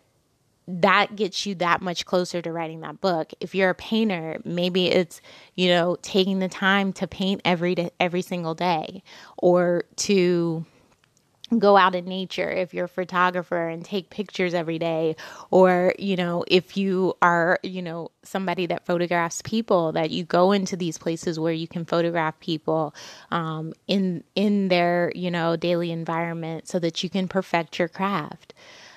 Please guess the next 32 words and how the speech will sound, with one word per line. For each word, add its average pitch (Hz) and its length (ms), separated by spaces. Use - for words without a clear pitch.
Um, 185 280
it's - 200
really 202 360
about 190 260
taking 190 380
those 175 180
one 175 220
small 165 260
steps, 170 520
even 214 220
that 180 240
one 190 180
small 175 240
step, 180 380
e-, - 60
even 277 340
if 269 160
you're 247 140
not 208 260
getting 185 400
paid 294 300
for 160 180
it, - 200
right? 190 360
Um, 175 480
you 202 180
know, 180 440
one 202 340
of 214 120
the 208 120
things 196 440
that 180 400